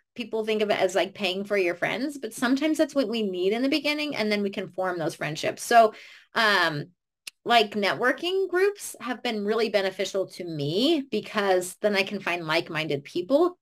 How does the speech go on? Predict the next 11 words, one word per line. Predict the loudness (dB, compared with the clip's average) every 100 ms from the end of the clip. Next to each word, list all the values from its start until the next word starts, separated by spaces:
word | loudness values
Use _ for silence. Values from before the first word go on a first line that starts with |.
| -2
And | 0
I | 2
know | 4 4
that | 4 2
we're | 0
just | -2 -6 2
going | 4 4 2 2
there | 2 2 -2 0
to | 4 4
meet | 4 -2 -4 -8
people, | -6 -4 -4 -6 -6